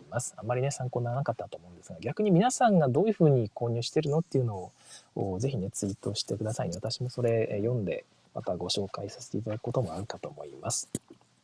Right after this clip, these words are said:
はい、えー、最後にまたコメントいただいてるな。なおさん、「旬に遊びたい人たちがいるので、後から変えても乗り遅れたりしたらスルーされることがあるんですよね。」あー、あるな。ありますね。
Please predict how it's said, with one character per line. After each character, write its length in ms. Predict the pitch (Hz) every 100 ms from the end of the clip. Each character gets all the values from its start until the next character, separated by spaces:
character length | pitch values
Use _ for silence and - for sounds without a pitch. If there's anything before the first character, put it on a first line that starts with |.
| _ _ _ - - _ _ _ _ _
は 80 | -
い、 60 |
え 140 | - 131
ー、 40 |
最 160 | 127 190
後 100 | 160
に 60 |
ま 100 | 104
た 60 | 107
コ 120 | -
メ 80 | 120
ン 20 |
ト 80 | 120
い 40 |
た 60 | 117
だ 40 |
い 40 | 117
て 80 | 110
る 60 |
な。 160 | 104 95
な 120 | 160
お 60 | 196
さ 120 | -
ん、 100 | 95 - _ _ _
「旬 380 | - - 214 202
に 60 |
遊 200 | 196 175
び 100 | 185
た 100 | 185
い 60 | 190
人 100 | 160
た 80 | 131
ち 80 | 123
が 80 |
い 40 | 110
る 100 | 120
の 100 | 110
で、 160 | 117 151
後 220 | 180 254
か 100 | 175
ら 120 | 139 -
変 140 | 135
え 60 | 127
て 100 | 139
も 120 | 123
乗 120 | 104
り 120 | 127
遅 160 | 165 -
れ 80 | 185
た 100 | 185
り 100 | 170
し 80 | -
た 80 | 120
ら 80 |
ス 200 | 110 -
ル 80 | 170
ー 40 | 233
さ 120 | 156
れ 60 |
る 80 | 120
こ 100 | 104
と 80 | 98
が 80 | 92
あ 60 |
る 80 | 101
ん 80 | 98
で 60 | 82
す 100 | -
よ 80 | 85
ね。」 300 | 101 123 - -
あ 460 | - - - -
ー、 40 | -
あ 40 |
る 120 | -
な。 360 | 85 98 135 135 -
あ 40 |
り 100 | 85
ま 100 | 98
す 160 | 127 101
ね。 300 | 117 131